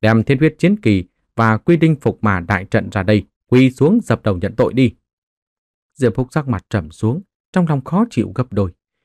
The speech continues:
Kim tinh khí của hắn bị Ngụy Hiền lấy đi, trong lòng đã một bụng bực mình, nghe vậy cười mà nói: "Thế ngươi là ai?" Ngọc Xanh quận chúa sắc mặt khẽ đổi, tiến nhanh tới trước lạnh giọng nói:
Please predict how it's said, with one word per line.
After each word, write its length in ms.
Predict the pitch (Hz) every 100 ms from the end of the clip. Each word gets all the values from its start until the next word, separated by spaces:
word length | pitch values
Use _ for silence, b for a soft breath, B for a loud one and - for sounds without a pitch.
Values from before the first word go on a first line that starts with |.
| _ _
Kim 220 | 120 101
tinh 180 | 90 101
khí 140 | 139
của 160 | 147 101
hắn 320 | 85 101 147 -
bị 80 | 123
Ngụy 240 | 107 101 98
Hiền 180 | 107 85
lấy 140 | 123
đi, 240 | 143 110 101 _ _ _ -
trong 160 | 175
lòng 200 | 156 139
đã 80 | 127
một 220 | 147 113 -
bụng 160 | 110 -
bực 240 | 113 -
mình, 180 | 107 80 - _ _ _
nghe 160 | 117 95
vậy 240 | 104 95 -
cười 140 | 107
mà 140 | 85 82
nói: 260 | 90 156 196 _ _ _ -
"Thế 100 | 180
ngươi 160 | 156
là 80 | 127
ai?" 300 | - 131 165 - _ _ _ _ _ _
Ngọc 140 | 160
Xanh 140 | - 185
quận 200 | - 117
chúa 200 | 139 156
sắc 260 | - 196
mặt 100 | 98 87
khẽ 120 | - -
đổi, 220 | 127 85 - _ _ -
tiến 140 | 135
nhanh 260 | 113 90 87
tới 160 | 120
trước 260 | 117 175 117
lạnh 160 | 95
giọng 240 | 95 98 95
nói: 220 | 101 175